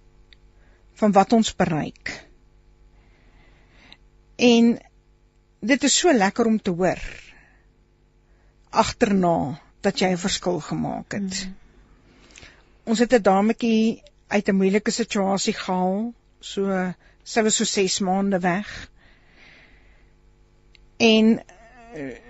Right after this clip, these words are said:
Speaker 1: toe die S A P S leraar haar gevind het,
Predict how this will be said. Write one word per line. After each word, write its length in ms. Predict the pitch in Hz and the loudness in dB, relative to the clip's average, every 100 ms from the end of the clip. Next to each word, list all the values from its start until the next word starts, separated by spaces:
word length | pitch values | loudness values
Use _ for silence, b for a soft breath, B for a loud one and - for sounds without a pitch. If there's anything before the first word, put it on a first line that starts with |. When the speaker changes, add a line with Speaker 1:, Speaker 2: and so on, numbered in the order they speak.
| - 906 932 880 _ _ _ _ _ _ - 220 - | -20 -20 -20 -20 _ _ _ _ _ _ -6 -4 0
Speaker 1:
toe 120 | 262 | 0
die 220 | 233 226 | 2 2
S 100 | 233 | 2
A 60 | 269 | 0
P 80 | 262 | 0
S 280 | 208 226 - | 0 -2 0
leraar 280 | 208 214 | 2 2
haar 100 | 180 | 0
gevind 440 | 185 190 247 233 208 | -2 -4 2 2 2
het, 480 | 165 160 - - | -4 -6 -10 -14